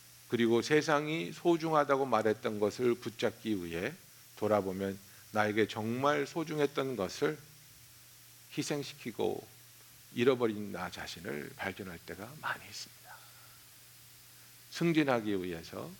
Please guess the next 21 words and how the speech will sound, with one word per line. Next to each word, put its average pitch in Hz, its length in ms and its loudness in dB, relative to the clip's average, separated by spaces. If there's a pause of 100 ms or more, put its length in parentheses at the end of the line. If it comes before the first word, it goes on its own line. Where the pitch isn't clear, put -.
(340)
돈을 117 300 2
더 113 80 4
많이 104 240 0
받기 98 420 -2
위해서, 90 420 -6 (440)
돈을 143 300 2
벌기 143 400 4
위해서 87 380 -2 (1600)
돈을 127 220 2
많이 120 260 4
움켜쥔 113 460 -2
다음에 104 240 2
돌아봤더니 98 840 -4 (560)
부인과의 120 560 4
관계가 98 760 -2 (600)
너무나도 127 480 2
악화돼 107 380 -2
있고 - 360 -10 (880)
아이들은 120 760 4
너무나도 117 520 4
어색한 104 600 -2